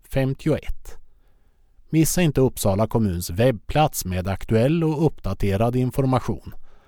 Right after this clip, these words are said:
Adressen dit är W W W punkt uppsala punkt se. Nästa nummer av Uppsala Taltidning kommer ut om en månad, vecka tolv,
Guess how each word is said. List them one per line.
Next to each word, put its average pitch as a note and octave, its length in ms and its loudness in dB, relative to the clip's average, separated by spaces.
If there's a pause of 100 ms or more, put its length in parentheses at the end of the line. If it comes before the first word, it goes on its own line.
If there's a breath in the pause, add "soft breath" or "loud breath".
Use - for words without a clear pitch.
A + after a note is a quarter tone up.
(140)
Adressen D3 580 4
dit E3 340 2
är G#2 120 4
W F2 260 -2
W F2+ 140 -2
W B2 360 2
punkt F#2+ 260 0
uppsala G#2 540 0
punkt C#3+ 260 0 (100)
se. - 340 -6 (840)
Nästa D#3 380 4
nummer C3+ 300 6
av C3 180 6
Uppsala A2+ 520 4
Taltidning G2+ 720 0
kommer A#2 240 2
ut F#2 220 0
om G2 120 0
en A2+ 120 4
månad, G#2 720 0 (320 soft breath)
vecka A2 480 0
tolv, F2 640 0